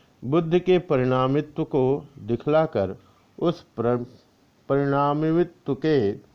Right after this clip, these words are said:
अभाव को पुरुष में दिखलाते हैं। सदा ज्ञातेति, सदा ज्ञात है। बुद्धि को वृत्ति रूप जिससे उसका भाव सदा ज्ञात विषयत्व है,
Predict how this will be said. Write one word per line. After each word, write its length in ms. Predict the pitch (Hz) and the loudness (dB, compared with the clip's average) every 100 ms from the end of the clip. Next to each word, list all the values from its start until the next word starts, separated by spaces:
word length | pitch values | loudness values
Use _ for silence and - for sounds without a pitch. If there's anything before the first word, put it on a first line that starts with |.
| _ - _ - | _ -20 _ -6
अभाव 380 | 117 123 151 170 | -4 0 2 2
को 200 | 170 175 | 0 -4
पुरुष 400 | - 120 139 - | -2 -4 -4 -4
में 180 | 135 117 | -4 -4
दिखलाते 500 | 98 - 98 87 92 | -4 -2 -2 -2 -8
हैं। 320 | 87 85 - _ _ _ _ - | -8 -14 -20 _ _ _ _ -8
सदा 260 | 127 147 160 | -2 2 2
ज्ञातेति, 760 | 123 104 104 123 117 87 82 - | 2 0 0 -2 -4 -6 -12 -10
सदा 380 | - 123 147 | -6 0 2
ज्ञात 380 | 139 110 107 123 | 2 0 0 -2
है। 240 | 87 85 - _ _ - - _ - | -6 -10 -12 _ _ -20 -20 _ -10
बुद्धि 340 | 131 165 156 180 | -4 -2 0 0
को 220 | 190 185 | 2 2
वृत्ति 380 | 139 151 - 180 | 0 -2 0 2
रूप 280 | 170 175 | 4 2
जिससे 400 | 131 123 127 175 | -2 -6 -4 -2
उसका 420 | 156 139 135 147 131 | -2 -4 -4 -2 -2
भाव 400 | 98 113 127 131 | 0 0 2 0
सदा 420 | 131 107 117 120 | -4 -2 0 0
ज्ञात 500 | 104 101 123 151 156 | -4 -2 2 2 0
विषयत्व 600 | 147 131 135 143 - 98 | -4 -4 -2 -4 -4 -10
है, 220 | 76 - | -10 -14